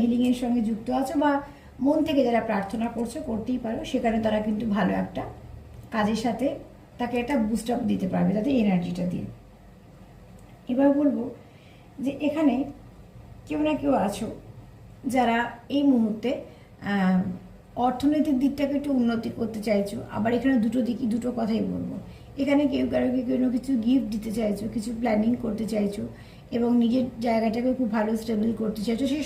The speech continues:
সম্পর্কের দিকেও বলবো, সম্পর্কের জায়গাটা খুব ভালো করতে চাইছো, যার সঙ্গে সম্পর্ক আছে তোমাদের, যার কথা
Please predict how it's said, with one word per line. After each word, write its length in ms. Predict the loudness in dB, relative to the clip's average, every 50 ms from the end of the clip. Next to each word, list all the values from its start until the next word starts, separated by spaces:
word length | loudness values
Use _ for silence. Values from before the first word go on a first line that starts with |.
| 0
সম্পর্কের 460 | 0 0 0 2 0 0 2 2 2 2 0
দিকেও 220 | 0 0 0 0 0 0
বলবো, 200 | 0 -2 -2 -2 -4 -8 -10 -14 -20 -20 -8 -2 0
সম্পর্কের 460 | 0 2 2 2 2 2 4 4 2 4
জায়গাটা 320 | 2 2 2 0 0 -2 -2 -4
খুব 100 | -4 -4 -2 -2
ভালো 140 | 0 0 0 -2 -2
করতে 220 | -2 -4 -4 -4 -4 -2
চাইছো, 280 | 0 0 0 -2 -4 -6 -8 -8 -10 -14 -20 -20 -14 -6 -2
যার 140 | 0 0 0 2
সঙ্গে 200 | 2 2 2 2 2
সম্পর্ক 380 | 0 -2 0 0 0 0 0 0 0 0 0 0
আছে 140 | 0 -2 -2 -2
তোমাদের, 240 | 0 2 2 2 2 2 2
যার 140 | 0 0 0 -2
কথা 140 | -2 0